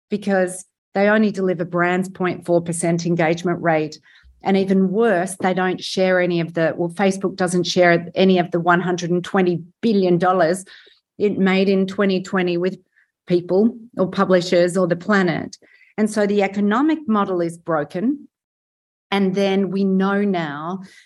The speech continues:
as fact, you know, that it's fueling the mental health crisis, it's fueling misinformation and the climate crisis. And those algorithms are evil. They're destroying s-, the fabric of society. So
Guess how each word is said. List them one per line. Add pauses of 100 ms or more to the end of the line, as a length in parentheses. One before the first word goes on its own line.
(100)
as
fact,
you
know,
that
it's
fueling
the
mental
health
crisis,
it's
fueling
misinformation
and
the
climate
crisis. (420)
And
those (160)
algorithms (360)
are (160)
evil.
They're (480)
destroying
s-,
the
fabric
of
society.
So